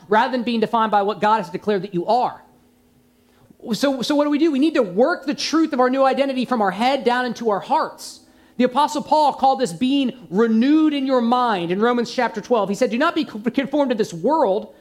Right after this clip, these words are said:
Don't be conformed to what the world says that you are, that, "Oh, you're overweight,"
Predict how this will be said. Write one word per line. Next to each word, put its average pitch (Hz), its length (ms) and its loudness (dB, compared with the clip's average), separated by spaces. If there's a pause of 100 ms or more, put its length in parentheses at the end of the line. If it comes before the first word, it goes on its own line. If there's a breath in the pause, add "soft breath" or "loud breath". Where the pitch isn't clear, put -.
(140)
Don't 302 180 0
be 359 80 0
conformed 285 340 0
to 247 80 2
what 262 140 0
the 226 40 2
world 269 380 0
says 202 220 -2
that 190 160 -6
you 185 100 0
are, 180 220 2
that, 220 120 -4
"Oh, 240 360 2 (100)
you're 254 320 2
overweight," 226 640 0